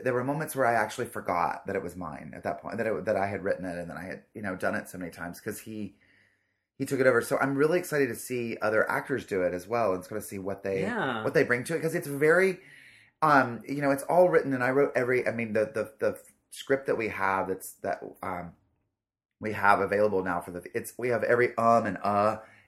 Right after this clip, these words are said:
Speaker 1: in the script from
Speaker 2: Damn right.
Speaker 1: you know, but I wanted it to feel, uh, improvised. I wanted it to feel kinda messy and rough and not feel so written.
Speaker 2: Right.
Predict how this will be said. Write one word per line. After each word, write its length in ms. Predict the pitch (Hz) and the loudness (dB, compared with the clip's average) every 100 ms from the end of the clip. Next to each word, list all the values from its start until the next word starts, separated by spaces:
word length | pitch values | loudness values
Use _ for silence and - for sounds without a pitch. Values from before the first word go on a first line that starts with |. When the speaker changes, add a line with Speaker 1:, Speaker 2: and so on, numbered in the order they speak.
| _ | _
Speaker 1:
in 120 | 117 | -2
the 80 | 110 | -2
script 440 | 104 - 104 127 - | -6 0 2 2 -2
from 380 | - 107 98 - _ _ | -6 -4 -4 -8 _ _
Speaker 2:
Damn 180 | 135 131 | -6 -2
right. 320 | 170 160 139 131 | 0 2 0 0
Speaker 1:
you 80 | 143 | 2
know, 180 | 120 - - - - _ _ | 0 0 -12 -20 -20 _ _
but 240 | 175 165 - | 8 8 6
I 120 | 143 | 2
wanted 340 | 143 160 170 | 4 4 6
it 100 | 165 | 4
to 80 | 127 | 0
feel, 840 | 123 - 127 139 127 117 104 85 | -12 -4 6 8 8 8 4 0
uh, 280 | - - - - - _ - | -6 -16 -18 -20 -20 _ -2
improvised. 640 | 135 139 123 98 92 92 | 0 0 2 2 2 0
I 40 | |
wanted 140 | 113 120 | -4 -2
it 40 | |
to 60 | 120 | -2
feel 180 | - 120 | 0 0
kinda 220 | 117 113 | 0 -4
messy 380 | 104 107 - 101 | -2 -2 -2 -2
and 120 | 90 | 0
rough 240 | 98 98 95 | 2 2 0
and 120 | 92 | -4
not 180 | 90 - | -4 -4
feel 140 | 82 | -10
so 180 | - 98 | -6 -6
written. 640 | 82 98 95 120 123 135 131 _ | -2 -4 -2 -4 -4 -6 -10 _
Speaker 2:
Right. 240 | 156 139 | -2 -2